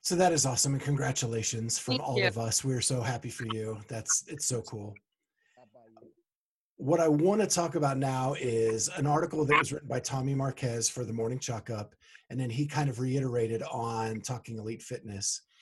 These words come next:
Speaker 1: And that is this concept that when you look at the registrations from the CrossFit Open last year,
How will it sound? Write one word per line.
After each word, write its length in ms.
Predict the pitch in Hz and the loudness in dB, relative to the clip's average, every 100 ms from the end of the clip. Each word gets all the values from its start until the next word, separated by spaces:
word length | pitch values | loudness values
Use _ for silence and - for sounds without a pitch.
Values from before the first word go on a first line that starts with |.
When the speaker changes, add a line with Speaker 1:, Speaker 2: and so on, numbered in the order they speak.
| - - - | -20 -20 -8
Speaker 1:
And 160 | 147 160 | -2 2
that 160 | 220 | 4
is 260 | 226 196 131 | 4 2 2
this 260 | 135 139 - | 2 2 2
concept 760 | - 147 160 - 147 127 - 120 | -2 -6 0 2 4 2 -4 -6
that 360 | 117 113 113 - - _ _ _ _ _ _ _ _ _ _ _ _ - | -6 -6 -6 -10 -12 _ _ _ _ _ _ _ _ _ _ _ _ -2
when 140 | 160 | 2
you 140 | 160 151 | 4 6
look 260 | 151 202 | 6 4
at 140 | 233 226 | 0 -2
the 320 | 202 165 147 _ | -4 -4 -8 _
registrations 880 | 143 139 147 170 - 143 120 127 123 | -2 2 2 2 2 2 0 0 -2
from 240 | - 131 120 | -2 -4 -4
the 80 | |
CrossFit 400 | 113 135 123 - | -4 -2 -2 0
Open 320 | 143 110 120 110 | 0 0 -2 -4
last 380 | 110 113 - | -2 -4 -4
year, 420 | 147 110 98 98 | -2 -2 -4 -8